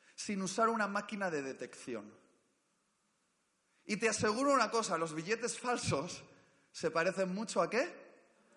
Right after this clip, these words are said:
A los verdaderos. Y yo le pregunté, "Oye, ¿y dónde has desarrollado o cómo has desarrollado, de qué manera has desarrollado esa habilidad para detectar los billetes falsos entre los billetes verdaderos?".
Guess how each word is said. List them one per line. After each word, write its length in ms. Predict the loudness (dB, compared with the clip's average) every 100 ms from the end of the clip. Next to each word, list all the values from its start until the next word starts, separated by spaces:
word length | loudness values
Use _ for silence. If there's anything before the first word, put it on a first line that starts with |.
| -20 -20 -2
A 100 | 4
los 180 | 4 4
verdaderos. 880 | 2 2 2 2 2 -2 -12 -16 -18 _ _ _ _ _ -6
Y 100 | 0
yo 140 | 2
le 100 | 2
pregunté, 400 | 2 0 0 0 -2
"Oye, 400 | -2 -2 -2 -4 -16 -20 -20 _ -6
¿y 180 | -2 -2
dónde 380 | 0 0 2 0
has 140 | 2
desarrollado 840 | 0 0 0 2 2 2 2 2 2
o 220 | 2 2
cómo 320 | 2 2 0
has 160 | 0 -2
desarrollado, 760 | -6 -6 -6 -4 -2 0 2
de 140 | 0 0
qué 140 | -2
manera 360 | 0 2 2 0
has 120 | -2
desarrollado 600 | -6 -4 -4 0 0 0
esa 180 | -2 -2
habilidad 440 | -2 -2 2 2 0 -6
para 220 | 0 2 4
detectar 520 | 2 0 -2 0 0
los 200 | 0 -2
billetes 460 | -4 -4 -4 -6 -4
falsos 640 | 0 0 0 -6 -10 -12 -20 -12
entre 200 | -4 -2
los 180 | 0 -2
billetes 400 | -2 -2 -4 -6
verdaderos?". 480 | -6 -4 -4 -4